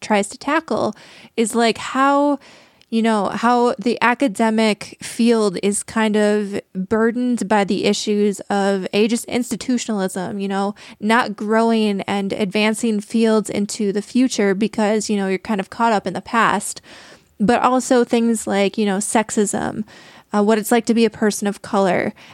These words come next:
and marginalized, basically focusing on a lot of, like, marginalized persons' issues on a college campus.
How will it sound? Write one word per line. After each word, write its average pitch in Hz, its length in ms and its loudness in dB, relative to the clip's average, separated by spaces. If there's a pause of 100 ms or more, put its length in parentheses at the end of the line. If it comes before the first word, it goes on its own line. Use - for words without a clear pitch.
and 208 140 2
marginalized, 208 760 0
basically 285 420 2 (400)
focusing 320 400 0
on 277 120 0
a 254 80 0
lot 233 180 2
of, 233 100 0
like, 226 140 2
marginalized 208 1400 0
persons' 208 680 -4
issues - 680 -4 (300)
on 220 160 2
a 214 60 0
college 208 380 0
campus. - 560 -8